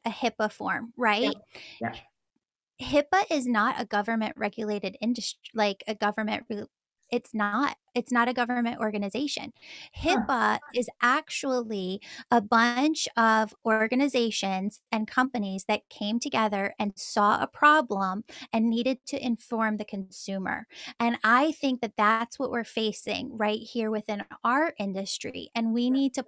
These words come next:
Speaker 1: pull together, um, the folks who are kind of leading this charge and say, "We're gonna pull together industry standards, and
Speaker 2: Mm-hmm.
Speaker 1: we're gonna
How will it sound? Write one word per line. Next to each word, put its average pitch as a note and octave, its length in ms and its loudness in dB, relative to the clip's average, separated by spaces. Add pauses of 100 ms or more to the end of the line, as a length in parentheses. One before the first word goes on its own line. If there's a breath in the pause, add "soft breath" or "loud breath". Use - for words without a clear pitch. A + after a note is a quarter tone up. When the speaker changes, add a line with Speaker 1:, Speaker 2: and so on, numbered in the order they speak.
(100)
Speaker 1:
pull A3+ 300 0
together, G#3+ 720 -2 (380 loud breath)
um, A3 540 4 (420)
the A3+ 540 -4 (100)
folks - 520 -4
who A#3 180 -4
are A3 80 -2
kind G#3+ 280 -4
of G3+ 180 -6
leading G#3+ 340 -2
this G3+ 260 -4
charge G3+ 680 2 (300 loud breath)
and A3+ 180 2
say, G#3+ 540 2 (100)
"We're A#3+ 260 2
gonna C#4 180 4
pull A#3 340 -4
together G#3 680 -2 (520 soft breath)
industry B3 480 2
standards, G#3 840 -2
and A#3 100 0
Speaker 2:
Mm-hmm. A3+ 200 10
Speaker 1:
we're A3 160 2
gonna A3+ 300 -6